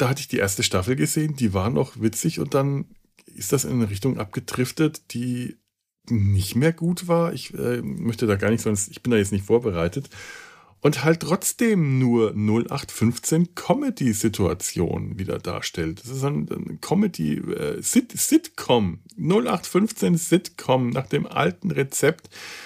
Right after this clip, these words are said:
Und Frasier geht jetzt genau da rein und man weiß, wer da das Zielpublikum sind. Alte Säcke. Alte Säcke. Alte Säcke können aber auch, ich, wenn ich einen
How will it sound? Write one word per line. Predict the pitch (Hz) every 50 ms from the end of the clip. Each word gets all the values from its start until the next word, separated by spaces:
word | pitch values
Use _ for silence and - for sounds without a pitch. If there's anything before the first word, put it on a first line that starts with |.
| - - - - - _ _
Und | - 131 135 131
Frasier | - - 98 95 104 - 143 139 139 139 - -
geht | - 117 117 -
jetzt | 131 120 - -
genau | - 113 104 101 98 95 117 147
da | 143 - 101 90 95 101
rein | 104 113 123 151 170 165
und | 151 147 143 - -
man | - 131 131 131 131 120
weiß, | 110 104 117 151 165 - - 117
wer | 110 113
da | - - 95 104 113 123
das | - - - -
Zielpublikum | - - 160 208 - - 202 175 165 - 120 - - 101 95 92
sind. | - - 87 85 82 - - _
Alte | - - 92 90 92 95 - 143 147
Säcke. | 139 - - - 208 208 - - 123 92 82 - - - - - - - _ _ _
Alte | _ - 101 98 101 98 - 160
Säcke. | 151 135 - 190 202 - - 120 98 98 - _ -
Alte | - 107 110 - 139 135
Säcke | 120 110 120 117 - 175 170
können | 170 - - 160 170 175 180 180 180 180 - -
aber | - 151 156 160 - -
auch, | 147 - - - - - _ - - - _ _
ich, | - 143 135 143
wenn | 165 185 233
ich | 220 220
einen | 190 175